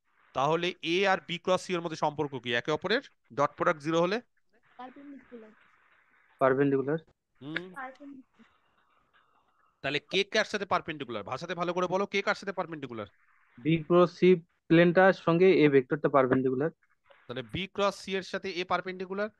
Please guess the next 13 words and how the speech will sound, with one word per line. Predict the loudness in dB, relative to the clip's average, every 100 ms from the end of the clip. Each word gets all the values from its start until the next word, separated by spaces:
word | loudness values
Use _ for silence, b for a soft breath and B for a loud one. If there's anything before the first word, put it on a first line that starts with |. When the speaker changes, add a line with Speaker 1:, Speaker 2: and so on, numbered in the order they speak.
| _ _
Speaker 1:
তাহলে | -12 -10
ছবিতে | -4 -4 -2 -2
বলো | 0 -2
বি | -4 -8 -10
ক্রস | -4 -4 -4
সি, | -10 -12 -12 -14 -14 -6
তার | -4
সাথে | -4 -8 -8 -8
বি | -10 -8
ক্রস | -6 -6
সি | -6
হচ্ছে | -10 -8
এইটা, | -8 -8